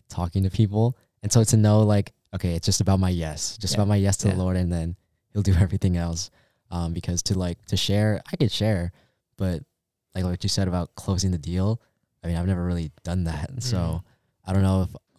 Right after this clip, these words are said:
Speaker 1: I'll be able to, but it's also not about me being able to.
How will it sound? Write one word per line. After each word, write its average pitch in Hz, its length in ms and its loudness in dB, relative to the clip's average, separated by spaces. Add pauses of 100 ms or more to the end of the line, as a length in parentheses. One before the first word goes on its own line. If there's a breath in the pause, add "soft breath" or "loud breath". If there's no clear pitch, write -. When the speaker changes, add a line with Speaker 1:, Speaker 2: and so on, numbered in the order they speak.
(140)
Speaker 1:
I'll 95 100 -2
be 92 160 0
able 101 160 0
to, 147 220 2
but 98 140 0
it's 92 120 -2
also 95 380 -2
not 98 260 0
about 90 300 0
me 87 240 -2
being 85 220 -4
able 82 220 -4
to. 82 300 -8